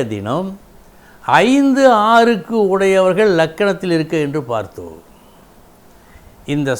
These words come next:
சாணங்கள் மிக மிக முக்கியம். இங்கே இரண்டுக்கு உடையவனும்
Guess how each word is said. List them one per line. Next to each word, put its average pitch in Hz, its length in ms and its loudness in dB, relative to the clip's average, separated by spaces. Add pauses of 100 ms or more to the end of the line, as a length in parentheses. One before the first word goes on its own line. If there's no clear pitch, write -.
(120)
சாணங்கள் 190 640 -2
மிக 143 400 -6
மிக 185 360 -6
முக்கியம். 87 580 -12 (1400)
இங்கே 117 520 -2 (1400)
இரண்டுக்கு 208 680 2
உடையவனும் 180 720 2